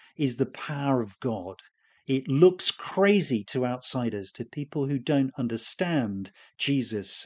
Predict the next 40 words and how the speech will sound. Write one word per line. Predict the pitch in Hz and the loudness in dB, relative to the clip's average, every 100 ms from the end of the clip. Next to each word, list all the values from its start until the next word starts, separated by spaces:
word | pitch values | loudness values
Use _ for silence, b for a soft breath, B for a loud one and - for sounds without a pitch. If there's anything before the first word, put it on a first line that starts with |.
| - | -4
and | 113 | -4
what | 113 117 | -2 -4
he's | 120 110 | -6 -6
done | - 113 104 | -4 -4 -4
for | - 104 | -4 -4
us. | 101 - - - b b b | -4 -8 -8 -12 b b b
But | 143 139 | 0 0
to | 135 139 | 2 4
us, | 208 131 - - - B B - | 4 2 0 0 0 B B -4
to | 123 | 4
those | 151 175 143 | 8 8 8
of | 131 | 4
us | 127 - b b - | 4 0 b b 2
who | 143 | 4
know | 135 147 185 | 6 8 6
Jesus, | 190 127 90 113 104 - | 6 0 -2 -6 -4 -2
who | 131 135 | 0 2
understand | 135 120 - - 165 160 127 107 101 B B | 2 2 2 2 2 4 2 0 -4 B B
what | 131 143 - | 4 4 4
the | 127 | -6
freedom | - - - 175 208 165 110 | -6 -4 4 6 8 6 4
is | 107 92 - | 0 -4 -4
that | 127 113 | -4 -4
he's | 127 113 | -6 -2
brought | 127 127 120 104 | 2 2 2 -4
us, | - - - | -8 -8 -6
the | 113 | -4
love | 113 120 151 170 131 | -2 2 4 4 4
of | 123 101 | 2 4
God | 127 110 | 2 2
and | 107 | -2
that | 107 127 | -6 -4
relationship | 113 110 131 190 - 127 - 104 - _ B B B | -4 0 0 0 -2 -4 -4 -8 -12 _ B B B
that | 143 | -4
we're | - 120 | 0 0
brought | 120 120 120 117 | 2 2 2 2
into | 131 127 - 101 _ _ _ - | -2 -2 -6 -10 _ _ _ -14
through | - 131 | 2 4
the | 123 | 4
cross, | 120 - 110 98 - - | 0 -4 -6 -4 -8 -8